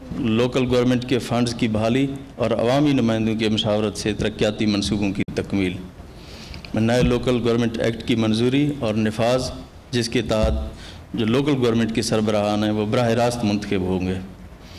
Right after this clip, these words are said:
ज़राअत काश्तकारों के लिए ई क्रेडिट scheme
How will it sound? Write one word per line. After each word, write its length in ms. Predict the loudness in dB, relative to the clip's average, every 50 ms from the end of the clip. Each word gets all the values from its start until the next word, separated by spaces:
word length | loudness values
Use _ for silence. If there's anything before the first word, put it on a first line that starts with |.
| -16 -16 -16 -16 -16 -16 -18 -18 -18 -18 -18 -18 -18 -16 -6 -4 -4 -4 -4 -6 -6 -4
ज़राअत 680 | -2 0 2 2 2 2 2 0 0 -2 -2 -4 -2 0
काश्तकारों 520 | 0 0 0 0 0 0 0 2 2 2 2
के 120 | 0 2
लिए 280 | 2 2 2 2 2 0
ई 40 | 0
क्रेडिट 380 | 2 0 0 2 2 0 -2
scheme 420 | -2 -2 -2 0 2 2 2 2